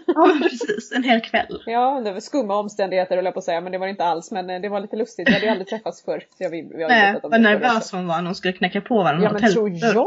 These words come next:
Speaker 2: jag det, liksom, bara,
Speaker 1: Jag hade varit
Speaker 2: hmm.
Speaker 1: likadan. Vad är inte en aning vad det är för jävla stolpskott som har bjudit in mig dit, liksom.
Speaker 2: Är det verkligen dem? Och tänk om någon annan öppnar.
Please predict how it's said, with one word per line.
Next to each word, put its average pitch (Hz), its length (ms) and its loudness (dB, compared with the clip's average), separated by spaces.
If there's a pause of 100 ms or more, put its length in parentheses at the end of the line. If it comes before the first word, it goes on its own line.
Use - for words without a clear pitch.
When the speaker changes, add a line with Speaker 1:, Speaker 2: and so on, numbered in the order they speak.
(160)
Speaker 2:
jag 220 120 2
det, 147 80 -4
liksom, 170 220 -8
bara, 165 140 -4
Speaker 1:
Jag 180 80 4
hade 339 180 8
varit 208 120 -2
Speaker 2:
hmm. 165 100 0
Speaker 1:
likadan. 170 680 4
Vad 202 80 6
är 185 40 4
inte 180 140 -2
en 160 60 0
aning 160 240 4
vad 226 80 4
det - 40 -10
är 240 40 -10
för 233 80 2
jävla 175 120 4
stolpskott 185 600 0
som 185 120 4
har 180 40 6
bjudit 165 240 4
in 190 140 10
mig 254 220 8
dit, 285 320 2
liksom. 294 300 4 (1000)
Speaker 2:
Är 285 140 8
det 285 80 8
verkligen 262 380 4
dem? 233 280 -2
Och 208 80 -4
tänk 226 160 -2
om 233 80 -6
någon 254 140 -4
annan 220 260 -4
öppnar. - 300 -10